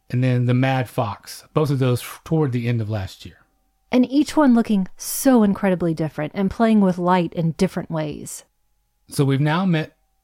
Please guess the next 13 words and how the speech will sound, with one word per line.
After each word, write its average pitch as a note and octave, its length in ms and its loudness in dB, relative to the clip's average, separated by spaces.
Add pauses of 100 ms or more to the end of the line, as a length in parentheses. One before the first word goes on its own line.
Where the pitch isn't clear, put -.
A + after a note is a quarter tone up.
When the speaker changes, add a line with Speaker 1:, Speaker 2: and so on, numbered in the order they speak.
(160)
Speaker 1:
both D#3 460 -2 (120)
the B2+ 100 -2
grown-up B2 480 -2
Dora C#3+ 360 0
and D3+ 360 0
Lily, A2+ 440 -4 (240)
and C3 260 -4 (120)
I A#2+ 100 -2
have C#3+ 180 -2
to B2 80 -8
say, B2 240 -8 (400)
I D3+ 340 -2
love C#3+ 540 -2